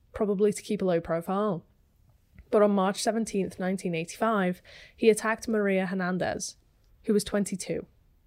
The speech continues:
He shot her in the face just after she'd pulled her vehicle into her garage. Richard then went inside her home and killed her thirty-four-year-old roommate, Dale Yoshi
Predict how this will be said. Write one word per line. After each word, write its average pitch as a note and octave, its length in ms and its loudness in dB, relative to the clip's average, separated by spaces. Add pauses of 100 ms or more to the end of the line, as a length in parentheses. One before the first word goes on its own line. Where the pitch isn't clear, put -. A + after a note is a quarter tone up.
(460)
He A#3+ 120 2
shot A3 220 4
her A#3 60 2
in B3 120 0
the B3 60 0
face F3+ 440 -2
just - 240 -2
after G3+ 240 -2
she'd F#3+ 260 -4
pulled G#3 280 -2
her G3 160 0
vehicle F3+ 460 -2
into F3+ 280 -4
her F3 120 -6
garage. D#3 460 -6 (1200)
Richard A#3 300 4
then G#3 140 6
went A3 140 2
inside G#3 380 0
her A3+ 100 4
home E3+ 360 -2 (280)
and G3 120 -2
killed G3+ 280 0
her G3 140 -2
thirty-four-year-old G3+ 880 0
roommate, F3 480 -2 (120)
Dale F#3 460 0
Yoshi F3 600 -4